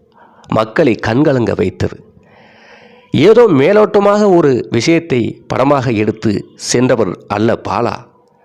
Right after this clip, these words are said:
இதயத்துக்குள் புகுந்து விடுவார். படம் பார்க்கும் ரசிகர்களின் மனதுக்குள் புகுந்து விடுவார்,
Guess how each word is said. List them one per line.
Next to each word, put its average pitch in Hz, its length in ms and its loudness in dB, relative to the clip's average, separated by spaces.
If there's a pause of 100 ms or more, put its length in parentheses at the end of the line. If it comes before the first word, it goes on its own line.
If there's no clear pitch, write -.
(680)
இதயத்துக்குள் 165 800 0
புகுந்து 160 300 2
விடுவார். 107 360 -2 (920)
படம் 185 260 2
பார்க்கும் 175 460 0 (280)
ரசிகர்களின் 135 720 0
மனதுக்குள் 156 600 0
புகுந்து 147 260 0
விடுவார், 95 340 -2